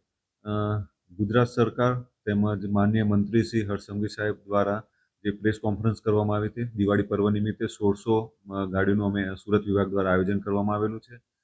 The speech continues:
આ સોળસો ગાડી, અ, સોળસો ગાડીઓ છે, મુખ્યત્વે ભાવનગર, અમરેલી, ગારિયાધાર, મહુવા, દાહોદ, ઝાલોદ તરફનું આ એક્સ્ટ્રા બસોનું સંચાલન થતું હોય છે. આ એક્સ્ટ્રા બસો છે, સૌરાષ્ટ્ર તરફનું એક્સ્ટ્રા બસો છે, રામચોક, મોટા વરાછાના ગ્રાઉન્ડ પરથી ઉપડશે,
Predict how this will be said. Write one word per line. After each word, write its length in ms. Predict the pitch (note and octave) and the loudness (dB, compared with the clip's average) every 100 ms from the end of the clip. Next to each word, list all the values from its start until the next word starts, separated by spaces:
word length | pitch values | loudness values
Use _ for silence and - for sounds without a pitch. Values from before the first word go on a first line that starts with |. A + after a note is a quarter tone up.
| _ _ - | _ _ 0
આ 100 | G#2+ | 2
સોળસો 420 | A#2+ A2+ B2+ A#2 | 4 4 4 4
ગાડી, 260 | A2+ A2 | 6 4
અ, 220 | - A2+ G#2+ | 2 -2 -4
સોળસો 380 | A2+ G#2+ A#2+ | -2 0 2
ગાડીઓ 280 | A2 A2+ A#2 | 4 4 4
છે, 120 | A2+ | 2
મુખ્યત્વે 560 | A2+ G#2 - A2 A2 A2 - _ _ _ | -2 -4 -4 -4 0 -2 -4 _ _ _
ભાવનગર, 580 | G#2 G#2 A2 A2+ G#2+ G#2+ | 0 2 4 2 2 0
અમરેલી, 640 | A2 G#2+ G#2 G#2+ G#2+ A2 A2 - | -2 -2 2 4 4 4 -2 -8
ગારિયાધાર, 680 | G2 G2+ G#2+ G#2+ A2 G#2 G#2 | -4 0 2 2 2 0 0
મહુવા, 580 | F#2+ G2 G2 G#2 G#2+ A#2 A#2+ | -2 -2 0 0 0 -4 -2
દાહોદ, 400 | G2 G2 A2+ A2 - _ _ _ - | 0 2 2 0 -4 _ _ _ 0
ઝાલોદ 240 | G#2 A2 | 2 4
તરફનું 460 | A2 G#2+ G#2 G#2 G#2 | 2 2 2 0 0
આ 100 | G#2 G#2 G2+ | 0 -2 -10
એક્સ્ટ્રા 220 | - G#2 | -4 -2
બસોનું 280 | G2 G#2 G2+ | -2 -4 -10
સંચાલન 400 | F#2+ F#2+ G2 G2 | -10 -6 -6 -6
થતું 300 | F#2+ - F2 | -10 -6 -4
હોય 100 | E2 | -4
છે. 220 | - - _ _ _ _ - | -8 -20 _ _ _ _ -2
આ 120 | G#2 | 2
એક્સ્ટ્રા 320 | A#2 A#2+ B2+ | 2 2 4
બસો 340 | B2 A#2+ C3 B2+ | 4 4 2 2
છે, 480 | C3 A#2+ A#2+ - | 4 4 4 0
સૌરાષ્ટ્ર 580 | - A2 G#2+ A2+ A2+ B2+ | -4 4 6 6 4 2
તરફનું 280 | A#2 A2+ A#2 | 2 4 2
એક્સ્ટ્રા 240 | G#2 A#2+ | 2 0
બસો 260 | A2+ G#2+ A#2+ | 0 2 0
છે, 320 | A2+ A2+ G2+ | 4 4 4
રામચોક, 600 | G2 G2+ A2+ C3+ C3+ A2+ | 2 2 0 0 -2 -2
મોટા 360 | G#2 G#2 G#2 A2+ | -6 -2 2 4
વરાછાના 800 | G#2+ A2 G#2+ A#2 C#3+ - G#2 G#2 | 6 4 2 -4 -4 -8 -8 -6
ગ્રાઉન્ડ 280 | F#2+ G#2 G#2 | 0 -2 0
પરથી 280 | G#2 - | -6 -2
ઉપડશે, 420 | A2 A2+ A2+ - | -2 0 -4 -2